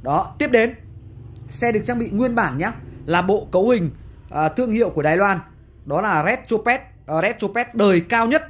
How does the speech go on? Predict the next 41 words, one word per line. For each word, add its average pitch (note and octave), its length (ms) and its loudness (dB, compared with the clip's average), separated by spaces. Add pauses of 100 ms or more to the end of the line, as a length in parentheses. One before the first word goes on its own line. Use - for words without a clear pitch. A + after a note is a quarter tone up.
và E3+ 220 0
gần F#3+ 300 0
như A#3 140 -2
cao A3 280 -2
nhất E4 240 2
trên C#4 160 -2
thị G#3 180 -4
trường F#3+ 200 2
bây G3+ 100 2
giờ. F3 200 2 (680)
Tại G#3 120 -2
sao A#3 180 0
em A3 60 0
bảo D#3+ 120 0
nó E3+ 120 0
cao? G3+ 320 -2
Cao G#3 240 2
là D3+ 320 -2 (440)
con G3+ 160 0
này F3+ 160 4
được E3+ 140 0
trang G3+ 160 -2
bị G#3 220 -6
đĩa B3 200 -2
một B3+ 280 6
nhá, A#3 120 -8 (320)
nhưng A3 220 -4
mà F#3+ 80 -2
lip C#4 340 2
mười G3 220 2
hai G3+ 200 -2
tầng. F3 260 -2 (500)
Đó, D#3+ 360 0
các G3+ 160 -4
bác A3 260 0
chơi G3 220 0
bây F3 120 0
giờ D3 300 0
mười D3+ 260 -2
một, F3+ 280 0 (380)
mười D3+ 360 -2